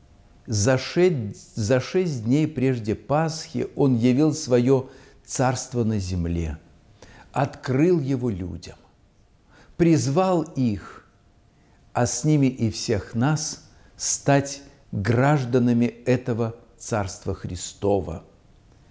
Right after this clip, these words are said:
подданными этого смиренного царя, царя без земной власти и без земного могущества, но всесильного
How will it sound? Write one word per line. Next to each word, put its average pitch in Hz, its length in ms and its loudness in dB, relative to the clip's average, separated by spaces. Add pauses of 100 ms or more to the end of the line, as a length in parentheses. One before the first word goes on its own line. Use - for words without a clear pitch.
(880)
подданными 175 680 2
этого 160 460 0
смиренного 160 760 2
царя, 156 640 2
царя 165 360 2
без 156 220 2
земной 160 440 2
власти 156 880 0 (420)
и 135 120 2
без 123 320 4
земного 117 760 2
могущества, - 920 -8 (1300)
но 113 240 4
всесильного 120 1300 0